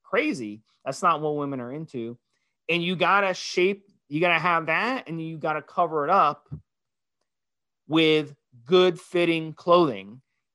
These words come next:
Good fitting clothing where you look good. The colors have to look good. You've gotta match. You can't go, you can't be,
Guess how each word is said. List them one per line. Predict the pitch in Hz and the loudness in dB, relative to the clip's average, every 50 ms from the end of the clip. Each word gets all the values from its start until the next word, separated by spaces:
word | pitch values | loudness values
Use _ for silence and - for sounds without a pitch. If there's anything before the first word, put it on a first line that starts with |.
| - 131 | -6 0
Good | 147 190 202 202 | 4 4 4 4
fitting | 208 - 196 180 180 180 | 2 0 -2 0 0 -2
clothing | 165 - 170 170 165 160 | -2 0 0 0 0 -2
where | 151 147 | -4 -2
you | 143 135 139 | -2 -2 -2
look | 147 165 160 - _ | -2 -4 -4 -6 _
good. | - 117 107 98 98 110 127 _ _ _ _ _ _ _ - | -10 -8 -8 -8 -10 -12 -18 _ _ _ _ _ _ _ -10
The | 147 | -10
colors | 135 - - 196 185 190 196 190 190 196 202 196 | -10 -2 2 4 4 6 6 6 6 6 4 4
have | 202 180 175 175 | 2 0 0 0
to | - 180 | -2 -2
look | 165 175 175 165 _ | -2 -2 -2 -4 _
good. | - 175 175 175 175 175 165 | -4 -2 0 2 2 2 0
You've | 139 131 | -4 -6
gotta | 131 135 131 123 120 | -6 -4 -4 -4 -6
match. | 123 135 147 160 170 165 165 170 170 - - - - | -6 -4 -2 -2 0 0 -2 -2 -4 -8 -14 -20 -20
You | 147 135 | -20 -20
can't | - - 170 165 156 | -18 -16 -16 -12 -6
go, | 156 170 165 165 160 160 165 165 165 - _ _ _ _ _ _ - | -2 2 4 4 6 6 4 2 0 -6 _ _ _ _ _ _ -12
you | 143 165 | -12 -6
can't | - 180 175 170 160 160 | -2 0 0 0 0 0
be, | 170 170 170 165 165 165 156 - | -2 -2 -2 -4 -4 -6 -10 -14